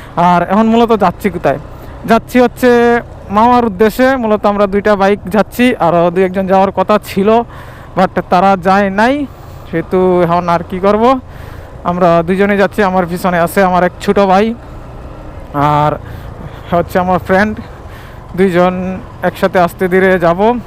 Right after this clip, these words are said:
কিন্তু তার আগে ফুয়েল নিতে হবে, যে ফুয়েল আছে ওইটাতে মাওয়া পর্যন্ত যেতে পারবো, but কিন্তু আসতে পারবো না, ওইটা আমি শিওর। তার জন্য দেখি এয়ারপোর্ট থেকে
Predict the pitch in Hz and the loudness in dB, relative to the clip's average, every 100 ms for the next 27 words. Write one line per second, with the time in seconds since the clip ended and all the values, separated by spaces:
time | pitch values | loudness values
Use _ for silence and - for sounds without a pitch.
0 | - 180 156 175 180 180 185 185 151 175 | -10 -8 -4 0 2 2 2 0 0 -2
1 | 175 185 190 202 202 185 202 - 185 185 | -2 -2 0 2 2 2 0 0 0 2
2 | 175 - 190 175 165 185 180 160 - - | 2 0 -2 0 0 2 2 2 -2 -14
3 | - - - 170 202 220 233 220 226 196 | -16 -18 -10 -2 0 2 0 0 0 2
4 | 220 220 202 226 226 220 208 175 160 175 | 2 4 2 2 2 2 0 0 0 0
5 | - - - - 180 170 196 202 196 - | -2 -16 -16 -8 -8 0 2 4 2 -2
6 | - - - 185 202 - 220 202 185 180 | -16 -16 -6 -2 -2 0 2 2 2 0
7 | 185 - - - - 175 175 180 180 175 | -2 -4 -16 -10 -4 0 2 4 2 0
8 | 185 196 202 190 185 175 - 185 220 262 | -4 -4 -2 -4 -4 -6 0 2 2 0
9 | - - - - - - 165 170 185 185 | -14 -18 -18 -18 -8 -2 0 2 0 2
10 | 185 185 175 180 165 160 170 180 185 175 | 2 2 0 -2 -2 -2 0 0 -2 -2
11 | 196 - | -2 0